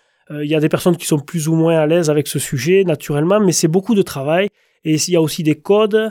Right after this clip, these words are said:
des apprentissages qui se font à travers des professionnels parce que, euh, on n'a pas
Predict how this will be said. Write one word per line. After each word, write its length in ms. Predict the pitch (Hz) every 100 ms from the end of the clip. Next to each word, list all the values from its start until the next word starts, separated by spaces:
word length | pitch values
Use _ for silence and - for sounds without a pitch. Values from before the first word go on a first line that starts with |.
| - _ _
des 260 | 147 143 139
apprentissages 880 | 147 - 151 - - 214 220 170 _ _ _ _ -
qui 120 | 196
se 160 | - 175
font 300 | - 196 190
à 60 |
travers 300 | - 160 160
des 100 | 143
professionnels 640 | 139 131 139 127 151 226
parce 220 | - 123 -
que, 120 | 165
euh, 120 | 170 _ _ _ _ _ 208 156
on 100 | 139
n'a 100 | 127
pas 260 | 175 190